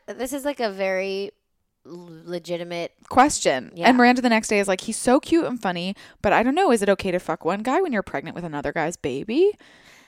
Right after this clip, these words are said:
Speaker 2: Especially because it's the
Speaker 1: <laughs>
Speaker 2: complicated system.
Speaker 1: This is such a good scene. Carrie's like, "You know, if one more person asks me that today."
Speaker 2: <laughs> Um, she's, she, um, Miranda's like, "The thing is, I'm not with the
Speaker 1: Oh, no,
Speaker 2: baby's
Speaker 1: it's not,
Speaker 2: dad."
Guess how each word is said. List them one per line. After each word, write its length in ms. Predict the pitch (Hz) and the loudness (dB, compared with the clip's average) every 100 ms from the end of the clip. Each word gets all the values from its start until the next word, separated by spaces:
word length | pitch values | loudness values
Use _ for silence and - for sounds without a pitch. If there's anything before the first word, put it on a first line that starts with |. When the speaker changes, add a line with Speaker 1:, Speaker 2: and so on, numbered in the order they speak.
| _ | _
Speaker 2:
Especially 340 | - 330 339 302 | 0 2 4 2
because 420 | 247 - 202 185 | 0 2 2 2
it's 120 | - - | -4 -6
the 80 | |
Speaker 1:
<laughs> 140 | 202 220 | -2 0
Speaker 2:
complicated 480 | 202 214 202 170 160 | 0 -2 -2 -2 -2
system. 360 | 180 180 269 | -4 -2 0
Speaker 1:
This 80 | 302 | 0
is 100 | 330 | 0
such 160 | 302 302 | -2 -2
a 80 | 311 | -2
good 240 | 226 214 | -4 -4
scene. 180 | 220 214 | -8 -8
Carrie's 260 | 226 214 202 | -2 -2 -2
like, 220 | 202 - | -6 -6
"You 60 | |
know, 220 | 311 349 - | -4 -4 -4
if 160 | 311 - - | -8 -10 -4
one 200 | 494 508 | -4 -2
more 160 | 494 480 | -2 -2
person 360 | - 392 330 330 | 0 -2 -2 -4
asks 280 | 294 302 - | -6 -6 -6
me 80 | 285 | 0
that 200 | 269 262 | 0 -2
today." 380 | 254 254 285 262 285 - | -2 0 0 0 -4 -6
Speaker 2:
<laughs> 960 | 285 - 359 - _ 339 339 302 269 254 240 - _ _ _ - | -10 -8 -10 -10 _ -12 -10 -8 -10 -14 -20 -20 _ _ _ -2
Um, 340 | 208 175 175 | 0 0 -2
she's, 440 | - 226 208 - - 269 | -6 -4 -4 -8 -12 -8
she, 800 | - - - - 208 202 196 180 - | -6 -4 -6 -10 -8 -4 -2 -2 -2
um, 540 | 90 104 - 190 208 - _ _ _ _ _ - | -4 -4 -4 -8 -16 -18 _ _ _ _ _ -4
Miranda's 400 | 233 226 226 214 | 2 2 2 2
like, 160 | 190 | 0
"The 80 | - | -2
thing 180 | 233 339 | 0 0
is, 120 | 359 | 2
I'm 120 | 269 226 | 2 2
not 220 | 247 - | 0 0
with 180 | 233 214 | 0 2
the 120 | 214 | 4
Speaker 1:
Oh, 40 | |
no, 180 | 220 208 | 6 6
Speaker 2:
baby's 180 | 202 180 | 4 2
Speaker 1:
it's 20 | 202 | 2
not, 180 | 202 | 2
Speaker 2:
dad." 100 | 196 | 4